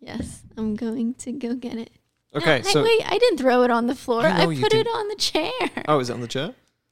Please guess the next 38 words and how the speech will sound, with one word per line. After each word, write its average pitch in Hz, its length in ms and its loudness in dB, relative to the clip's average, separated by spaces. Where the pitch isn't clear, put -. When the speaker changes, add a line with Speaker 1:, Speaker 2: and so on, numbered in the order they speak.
Speaker 1:
Yes. 320 580 -2
Speaker 2:
Uh, 131 100 -4
that, 82 140 -14
that 120 80 -4
I 127 80 -4
can 165 180 -8
reach? 220 240 -12
Speaker 1:
Maybe. 311 600 -2
Can 247 140 -2
you 247 80 0
reach 262 240 0
it? 370 200 2
Speaker 2:
Yes, 123 160 -14
I - 80 -10
have 113 120 -10
it 113 140 -12
right 120 180 -8
here. 277 160 4
Speaker 1:
Oh, 214 160 -10
there 285 160 -2
you 302 220 0
go. 311 180 -2
Speaker 2:
All 151 120 2
right, 135 280 0
okay. 123 360 -4
Um, 127 220 -2
are 131 80 0
we 131 80 0
doing 143 120 -2
the 139 60 -4
main 139 100 -2
topic? 151 400 -8
Speaker 1:
Yes. 277 440 -6
Speaker 2:
All 165 80 -2
right, 156 120 -2
okay. 139 260 -2
So, 139 460 -2
um, 135 340 -4